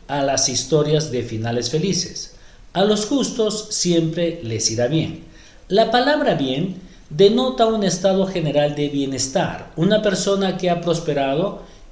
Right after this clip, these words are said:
que es agradable y puede ser definida como alguien que tiene gozo abundante y que refleja la gracia y el favor de Dios. Esta palabra puede ser usada muy bien en alguien que se ha recuperado completamente de su salud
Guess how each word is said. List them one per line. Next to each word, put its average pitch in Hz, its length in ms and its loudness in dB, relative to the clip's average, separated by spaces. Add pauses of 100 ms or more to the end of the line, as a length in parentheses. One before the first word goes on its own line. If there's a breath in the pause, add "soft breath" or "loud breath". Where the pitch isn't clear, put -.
(160)
que 180 120 4
es 175 120 6
agradable 156 840 2
y 175 160 2
puede 240 300 2
ser 220 280 2
definida 165 560 2
como 156 260 0
alguien 160 380 0
que 135 160 -6
tiene 151 400 -2
gozo 175 380 0
abundante 131 680 -4 (400 loud breath)
y 165 200 -2
que 175 140 2
refleja 202 600 0
la 143 160 0
gracia 139 800 -2
y 120 60 -2
el 113 100 -2
favor 117 300 -6
de 151 80 0
Dios. 190 540 -2 (680 loud breath)
Esta 226 320 0
palabra 185 480 4
puede 170 240 2
ser 160 200 0
usada 147 360 2
muy 139 200 -2
bien 143 420 -4 (400 loud breath)
en 208 200 2
alguien 175 460 0
que 180 140 2
se 220 180 4
ha 220 60 6
recuperado 170 800 2
completamente 135 920 -2
de 127 140 -4
su 139 140 -6
salud 170 420 2